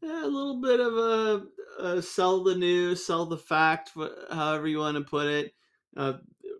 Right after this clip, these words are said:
stellar earnings from nvidia, but it looks like a lot of that was priced in with the run-up that we've had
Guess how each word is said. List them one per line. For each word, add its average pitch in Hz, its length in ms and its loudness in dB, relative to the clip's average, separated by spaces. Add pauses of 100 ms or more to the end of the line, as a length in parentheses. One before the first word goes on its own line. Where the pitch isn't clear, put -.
(140)
stellar 156 800 2
earnings 139 400 0
from 127 220 -4
nvidia, 117 640 2
but 117 160 -2
it 117 100 -2
looks 127 320 -2
like 123 200 -4
a 123 40 -4
lot 120 220 -2
of 113 140 -4
that 117 220 -4
was 113 120 -8
priced 120 540 -4
in 120 380 -4
with 120 260 -4
the 117 340 -2
run-up 120 460 -4
that 113 140 -4
we've 117 200 -6
had 117 340 -4